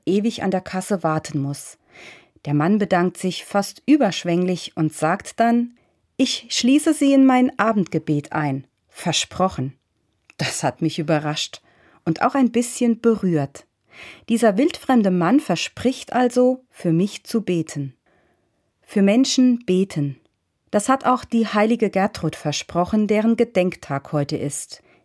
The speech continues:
Ihr ganzes Leben hat Gertrud in einem Kloster verbracht. Schon mit fünf Jahren kommt sie in das Kloster in Helfta im heutigen Sachsen-Anhalt. Für die noch junge Gertrud ist das ein sicherer Ort.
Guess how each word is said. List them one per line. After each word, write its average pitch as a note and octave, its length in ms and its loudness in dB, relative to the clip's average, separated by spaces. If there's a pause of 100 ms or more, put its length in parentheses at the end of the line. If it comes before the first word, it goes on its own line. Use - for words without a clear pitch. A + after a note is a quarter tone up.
Ihr G3 120 0
ganzes C4 500 0
Leben A#3+ 420 2
hat F3 280 -2
Gertrud A3 500 0
in A3 160 -2
einem G#3+ 340 0
Kloster G3+ 480 -2
verbracht. - 720 -8 (600)
Schon F3+ 220 0
mit E3 160 2
fünf C4 420 2
Jahren F#3+ 420 2
kommt B3+ 260 2
sie C#4+ 60 2
in B3 80 4
das F#3 220 -2
Kloster A3+ 440 0
in E3+ 80 0
Helfta F3+ 500 -2
im F3 220 -2
heutigen G3 440 -2
Sachsen-Anhalt. D#3+ 1040 -4 (460)
Für - 200 -6
die E3+ 120 -2
noch D#3 220 0
junge G3+ 320 2
Gertrud F#3 520 0
ist - 220 -2
das G#3 260 -2
ein F#3+ 220 0
sicherer A3+ 600 -2
Ort. C#3 360 -4